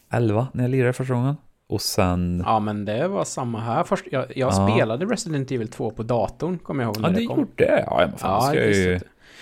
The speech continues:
Speaker 1: hålla
Speaker 2: Nej, men,
Speaker 1: snabbt fram.
Speaker 2: eh, sen, sen så sk-, har jag ju inte spelat fyran då. Jag missade
Speaker 1: Mm.
Speaker 2: ju hela GameCube, eh, grejen, ja.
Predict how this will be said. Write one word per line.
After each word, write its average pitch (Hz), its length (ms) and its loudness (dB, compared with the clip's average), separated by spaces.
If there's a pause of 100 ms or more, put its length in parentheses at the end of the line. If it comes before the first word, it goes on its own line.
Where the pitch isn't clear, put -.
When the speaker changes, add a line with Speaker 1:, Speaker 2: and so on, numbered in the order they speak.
(160)
Speaker 1:
hålla 95 120 4
Speaker 2:
Nej, 151 140 6
men, 190 100 8
Speaker 1:
snabbt 190 120 8
fram. 190 60 10
Speaker 2:
eh, 180 60 8
sen, 202 240 4 (380)
sen 190 440 2
så 196 120 0
sk-, 190 140 -2 (100)
har 175 160 8
jag 175 120 8
ju 170 60 4
inte 165 200 -2
spelat 131 760 0
fyran 160 380 2
då. 104 140 6
Jag 127 120 4
missade 147 340 2
Speaker 1:
Mm. 107 60 4
Speaker 2:
ju 120 60 2
hela 127 420 0
GameCube, 120 720 -4 (460)
eh, 123 40 -8
grejen, 120 380 -2
ja. 78 120 -6